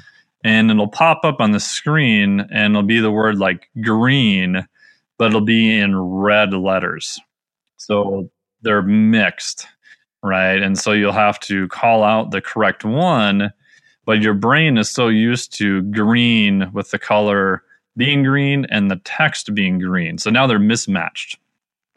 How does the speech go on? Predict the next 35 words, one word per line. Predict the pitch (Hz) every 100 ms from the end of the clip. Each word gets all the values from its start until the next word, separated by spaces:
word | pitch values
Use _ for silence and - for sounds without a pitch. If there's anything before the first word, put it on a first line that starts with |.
| _ _ - _ 110
And | 107 104 101 101 - - - - _ _ _ - - - -
it's | 123
the | 127
funniest | - 117 131 156 143 -
thing | 151 143
because | 104 - 101 98 - - - - - _ _ 120
there | 127
is | 175 170
a |
little | 147 131 180
bit | 170 175
of | 139
a |
learning | 110 107 110 135
effect | 143 - 147 151
from | - 165 190
it, | 202 - _ _
but | 123 113 113 110 107 - _ _ _
not | 117 131 170
as | 151
much | 117 110 110 117 147 160
as | 110
some | - 120 113
other | 107 95
tests. | - - 98 82 - - - - - _ _
And | 110 107 107
what's | 104
great | - 185 208
about | 123 104 104
it | 104
is | 101
it's | 101 - _
pretty | - 190 208
consistent | - 104 - - 123 - 131 139 -
from, | - 104 98 98 95 101